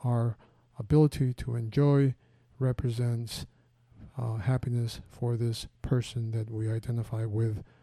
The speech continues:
ourselves. Look, I'm not gonna spend more time on this. I've spent more time on this than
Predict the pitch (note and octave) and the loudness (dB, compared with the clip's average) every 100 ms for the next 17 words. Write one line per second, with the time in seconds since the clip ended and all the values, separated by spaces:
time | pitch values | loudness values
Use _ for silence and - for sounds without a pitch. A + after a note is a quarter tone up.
0 | _ - A#2 G#2+ - - A2+ F#2+ E2+ - | _ -6 -4 -2 -4 -2 -2 -2 -6 -8
1 | - - _ _ _ _ _ _ _ _ | -8 -12 _ _ _ _ _ _ _ _
2 | _ _ _ - D#3 A#2+ - - _ - | _ _ _ 8 8 8 -2 -10 _ -2
3 | C#3 D3+ D3 C3+ - C#3+ C#3 C3+ B2+ C#3+ | 4 6 6 4 4 4 6 6 6 4
4 | C#3+ D3 D3+ D#3 D3 D3+ D#3+ - - _ | 6 4 2 2 4 6 4 2 -14 _
5 | _ _ - A#2 - - B2+ B2+ B2 - | _ _ -6 -6 -4 -2 0 2 0 2
6 | B2+ B2+ B2 A#2+ A#2+ A#2 - _ - A#2 | 0 2 0 2 2 0 -2 _ -4 0
7 | A2+ A2+ | 0 -4